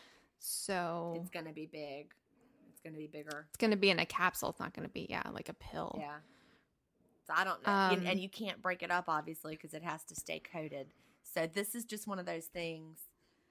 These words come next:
Speaker 2: I don't know how to solve this one.
Speaker 1: Yeah, we're not much help there.
Speaker 2: No, sorry.
Speaker 1: I, g-,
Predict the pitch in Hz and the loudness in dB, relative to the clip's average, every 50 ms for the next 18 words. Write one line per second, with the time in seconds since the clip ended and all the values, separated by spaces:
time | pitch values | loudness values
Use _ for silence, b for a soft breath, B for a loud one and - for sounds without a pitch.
0 | b b b b b b b b b b b b b b - - 170 170 170 170 | b b b b b b b b b b b b b b -6 -4 -2 0 2 2
1 | 170 170 170 170 180 185 170 165 160 165 - 170 170 165 160 156 170 160 - - | 2 2 2 2 2 4 2 2 2 -2 -4 -2 -2 -2 -2 -4 -8 -10 -10 -12
2 | - 151 151 147 151 147 _ _ _ _ _ _ _ _ _ _ _ _ _ _ | -14 -14 -16 -16 -18 -20 _ _ _ _ _ _ _ _ _ _ _ _ _ _
3 | _ _ _ _ _ _ _ _ _ _ _ _ _ _ _ _ _ - - - | _ _ _ _ _ _ _ _ _ _ _ _ _ _ _ _ _ -20 -20 -20
4 | _ _ _ _ _ _ _ _ _ _ 233 190 185 185 190 190 185 - 190 185 | _ _ _ _ _ _ _ _ _ _ -10 -8 -6 -4 -4 -4 -4 -4 -4 -4
5 | - - 185 190 - _ - 196 196 190 165 160 160 160 - _ _ _ _ _ | -4 -2 -2 -4 -4 _ -4 -2 -2 0 -2 -2 -2 -4 -6 _ _ _ _ _
6 | _ _ - - 165 165 156 156 156 156 - - - - - 233 - _ - - | _ _ -18 -12 -10 -8 -6 -6 -4 0 0 0 0 0 -14 -16 -16 _ -20 -20